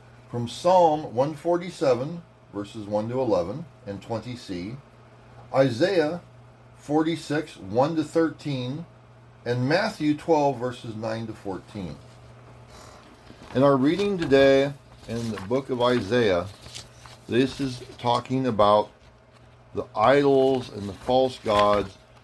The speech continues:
So this is a point in time, they, the Jews are intermingling. This is Babylon, <clears throat> the idols of Babylon. This is after they have been, uh, defeated by the Babylonians,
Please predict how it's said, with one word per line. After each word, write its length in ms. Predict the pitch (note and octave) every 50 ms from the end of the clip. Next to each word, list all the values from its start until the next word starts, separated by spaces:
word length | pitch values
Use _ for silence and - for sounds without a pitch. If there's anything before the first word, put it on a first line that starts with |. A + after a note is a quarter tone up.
| - - -
So 260 | - - A2+ G#2+ G#2
this 260 | G2 G#2+ B2 B2+ B2 D3+
is 140 | D3+ D3+
a 60 | D#3 C#3
point 320 | - D3 C#3+ C#3+ C3+ C3+
in 80 | C#3+ C3
time, 500 | C3 C#3 C3 C3 C3 C3 C3 B2+ C3 B2+ B2 - - - - - - -
they, 200 | F2+ F#2+ F#2+ F2+ - _ _ - _ _ _ _ _ _ - -
the 60 | G#2+
Jews 560 | F#2 F2+ B2 C#3+ D3 D3 D3 D3 C#3+ C3 A#2+
are 100 | A2+ G#2
intermingling. 540 | A2 A#2 A#2 A#2 B2 B2+ C3 C3 C3 B2+ B2
This 180 | A2 - - -
is 100 | F2+ F2
Babylon, 840 | - A2+ A#2 A#2+ A#2+ B2 A#2+ B2 A#2+ A#2+ B2 B2 A#2+ A#2 A#2+ A#2+ - -
<clears throat> 60 | -
the 440 | D3 F3+ F3 D3 C3 A#2+ G#2 F#2+ G2
idols 260 | G2 G#2 G#2 G#2+ F#2
of 120 | F#2+ F2+ E2+
Babylon. 640 | G#2+ G#2+ A2 A2 A2+ A2+ A2 A2 A2+ A2+ A#2+ B2 - - - - - - - - - - - - - - -
This 160 | - F#2+ G2 G#2+
is 100 | A2 A2
after 280 | A#2 A#2 A2 - B2
they 240 | A2+ A#2 A#2 A2+ G#2
have 260 | G#2+ A2 G#2+ F#2+ F#2
been, 340 | A2 A2 A2 G#2+ G#2+ G2+ F2+ -
uh, 260 | F#2+ G2 G2 F#2+ F2+
defeated 500 | E2 F#2 G2 - - C3 C#3 C#3+ D3 B2
by 140 | A#2 A2+ G#2+
the 60 | G#2
Babylonians, 960 | F#2+ A2 G#2+ G#2 G2+ A2+ C3 C#3 D3 D3 D3 C#3+ C#3+ C#3 C#3+ C#3+ B2+ -